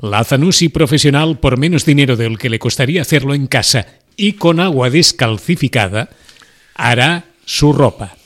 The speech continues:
Un prelavado, un lavado, tres aclarados y cuatro escurridos. Tot això en mitja, <laughs> en mitja hora.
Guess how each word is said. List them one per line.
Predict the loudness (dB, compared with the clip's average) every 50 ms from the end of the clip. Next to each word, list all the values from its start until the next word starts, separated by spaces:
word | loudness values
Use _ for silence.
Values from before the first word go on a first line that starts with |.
| _ _ _ _ _ _
Un | -2 0 0 2
prelavado, | 2 2 2 2 2 2 2 2 2 0 -2
un | 0 0
lavado, | 0 0 0 0 0 0 -2 -2
tres | -2 0 2 2 2 2 2
aclarados | 0 -2 -2 0 0 0 2 0 0 0 0 -2 -2 -2 -2 -4 -4 -8 _ _ _ -6
y | -6 -6 -6
cuatro | -6 -4 -2 -2 -2 -2 -2 -2 -2 -2
escurridos. | -2 -2 -4 -6 -4 -2 0 0 0 0 -2 -6 -8 -8
Tot | -8 -6 -4 -2
això | -2 0 0 0 -2 -4 -8 -16 -20 -20 -20 -18 -18 -18 -16 -12 -4 0
en | 2 2 2 2 2 2
mitja, | 2 2 2 0 -4 -4 -6 -10 -16 _ _ _ _ _ _ _ _ -14
<laughs> | -10 -10 -10 -10 -10 -12 -10 -10 -8 -4 -2 -2 -2 -2 -4 -6
en | -6 -4
mitja | -4 -4 -2 0 0 0
hora. | 0 -2 -6